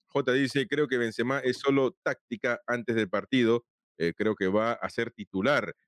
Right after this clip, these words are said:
desde el primer minuto". Cree que, o sea, él cree que todos los rumores son, es táctica, ¿no? Que, que no, que, que él va a jugar y no hay duda. Eso es posible también, ¿eh?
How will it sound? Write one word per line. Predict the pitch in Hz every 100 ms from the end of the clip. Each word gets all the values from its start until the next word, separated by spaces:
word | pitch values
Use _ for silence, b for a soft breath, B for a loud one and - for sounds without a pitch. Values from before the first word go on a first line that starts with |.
| _ 98
desde | 95
el | 87
primer | 95 104
minuto". | 95 87 82 80
Cree | 135 135
que, | 110
o | 117
sea, | 120
él | 127
cree | 143 135
que | 120
todos | 127
los | 123 113
rumores | 101 110 120 117
son, | 113 107
es | 107
táctica, | - - 80 - 85
¿no? | 101
Que, | - 87
que | 98
no, | 101 107 98
que, | 92 87 _ _ -
que |
él | 113
va | 117
a |
jugar | - 110 123
y | 110
no | 113
hay | 104
duda. | 95 90 -
Eso | 196 202
es | 165
posible | 123 175 104
también, | 92 90 80
¿eh? | 104